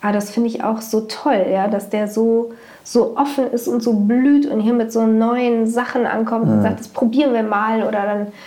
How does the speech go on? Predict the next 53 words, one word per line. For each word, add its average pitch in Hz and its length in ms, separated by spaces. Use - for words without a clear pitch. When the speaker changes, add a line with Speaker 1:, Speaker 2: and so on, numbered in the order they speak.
Speaker 1:
weiß 226 220
ich 214 120
noch, 220 120
hat 214 100
er 208 80
gesagt, 220 260
"Ich 226 120
hab 285 80
hier 277 120
ein 262 100
Rezept 285 360
für 254 120
eine 240 180
vegane 233 680
Carbonara." 233 800
Finde 226 180
ich 226 60
übrigens 214 220
immer 202 180
doof, 202 320
wenn 165 120
man 190 140
das 185 160
auch 185 140
so 190 160
nennt, 202 540
weil 185 440
es 214 100
schmeckt 220 300
halt 208 140
meistens 196 360
doch 208 140
ein 208 80
bisschen 202 300
anders 233 680
als 220 160
das, 214 180
was 214 160
man 214 140
so 196 80
kennt. 254 560
Speaker 2:
Ja, 135 340
wobei 131 240
es 147 160
ist - 120
halt 135 100
dieser 127 160
Assoziationsfaktor, 123 1040
ne? 127 280
Wenn, 110 180
bevor 110 220
du 120 60
es - 280